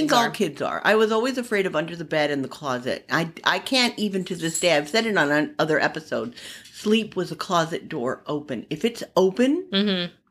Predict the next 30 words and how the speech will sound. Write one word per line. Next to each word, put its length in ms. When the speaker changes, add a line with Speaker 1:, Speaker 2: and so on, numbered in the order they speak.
Speaker 1:
I 100
have 200
to 60
get 180
up 140
and 100
close 300
it. 160
Same 240
thing, 200
the 60
bathroom 540
door 180
is 160
right 220
next 240
to 80
me 160
in 100
my 140
bedroom. 500
Speaker 2:
Mm. 380
Speaker 1:
I 100
cannot 380
even 180
have 300
it 160
open 280
a 40
little 260